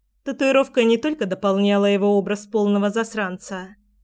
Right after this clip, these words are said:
но и делала уникальным, неповторимым, особенным.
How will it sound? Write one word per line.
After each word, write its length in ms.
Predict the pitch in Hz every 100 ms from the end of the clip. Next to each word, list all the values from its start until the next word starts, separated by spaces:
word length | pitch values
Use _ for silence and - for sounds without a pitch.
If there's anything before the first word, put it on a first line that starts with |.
| _ _
но 140 | 208 226
и 140 | 247
делала 500 | 220 247 240 226 226
уникальным, 960 | 214 202 196 202 208 214 185 170 165 180
неповторимым, 840 | 208 226 - 214 196 214 208 180
особенным. 800 | 208 208 220 226 185 165 165 180